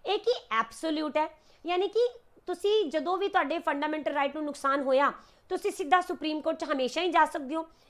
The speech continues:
ਕਿ ਇਹਦੇ ਉੱਪਰ ਕੋਈ ਚੈੱਕ ਨਹੀਂ ਲੱਗੇਗਾ, ਇਹਦੇ ਉੱਪਰ ਕੋਈ ਬੈਲੈਂਸ ਨਹੀਂ ਹੋਏਗਾ? ਤਾਂ ਬਿਲਕੁਲ ਵੀ ਨਹੀਂ,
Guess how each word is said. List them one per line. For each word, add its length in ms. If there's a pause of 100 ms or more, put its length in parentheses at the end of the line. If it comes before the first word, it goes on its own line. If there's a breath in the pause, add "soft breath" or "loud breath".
(180 soft breath)
ਕਿ 60
ਇਹਦੇ 240
ਉੱਪਰ 180
ਕੋਈ 260
ਚੈੱਕ 260
ਨਹੀਂ 140
ਲੱਗੇਗਾ, 420 (320 loud breath)
ਇਹਦੇ 140
ਉੱਪਰ 200
ਕੋਈ 200
ਬੈਲੈਂਸ 420
ਨਹੀਂ 120
ਹੋਏਗਾ? 380 (300 loud breath)
ਤਾਂ 100
ਬਿਲਕੁਲ 380
ਵੀ 140
ਨਹੀਂ, 180